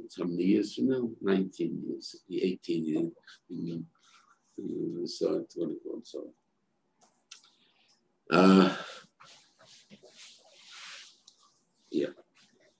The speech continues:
So, uh, so it has to go. So what's the purpose of it? In other words, Avram is gonna go into the Mabah.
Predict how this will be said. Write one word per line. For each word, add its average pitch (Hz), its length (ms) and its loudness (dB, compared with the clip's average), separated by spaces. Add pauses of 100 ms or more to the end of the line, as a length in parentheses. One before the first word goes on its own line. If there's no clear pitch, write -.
(520)
So, 73 640 8
uh, 73 420 8
so 82 320 2
it - 140 -4 (220)
has - 260 0
to 120 100 4
go. - 260 -2
So - 160 -8
what's - 240 0
the - 80 -16
purpose - 480 -6
of 120 120 -4
it? - 1200 -14
In 82 60 -2
other 82 80 0
words, 87 140 0
Avram 113 340 6
is - 80 -6
gonna 101 180 4
go 98 220 6
into 98 180 2
the 87 240 4
Mabah. 80 400 -2